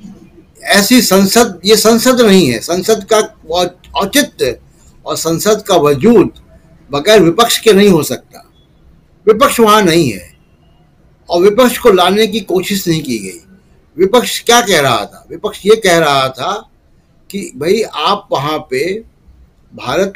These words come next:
की जो राष्ट्रपति हैं, जो संसद का हिस्सा हैं, जो संसद का अंग है, संविधान आर्टिकल सेवेंटी नाइन में जो बताया गया है, आप उनसे उद्घाटन कराएं।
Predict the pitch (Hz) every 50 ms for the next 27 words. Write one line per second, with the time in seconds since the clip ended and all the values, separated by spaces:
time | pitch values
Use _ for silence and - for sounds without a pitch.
0 | - 180 170 - - 127 123 135 143 139 - - - 175 170 - 226 190 151 139
1 | 147 147 165 160 - 156 151 147 147 190 190 - - - 135 117 117 117 - -
2 | 202 196 151 110 101 92 - _ _ _ _ _ _ _ _ _ _ _ _ _
3 | _ _ _ - - 147 143 135 123 - 196 190 - - - - - 170 208 226
4 | 214 170 143 147 160 160 147 - 135 151 151 156 156 143 147 175 190 190 190 180
5 | 165 - - - - - - - - - - - - 135 147 143 143 165 165 185
6 | 180 - 170 160 160 165 165 170 175 165 151 151 170 180 175 175 165 147 143 151
7 | 131 127 123 131 131 156 175 190 185 143 117 101 95 - - _ _ _ _ _
8 | _ _ _ _ _ _ _ _ _ _ _ _ _ _ _ _ _ _ _ _
9 | _ _ _ _ _ _ _ _ _ _ - 151 170 180 175 - 156 160 170 170
10 | - 240 262 254 220 175 147 143 147 143 165 160 139 123 117 120 123 120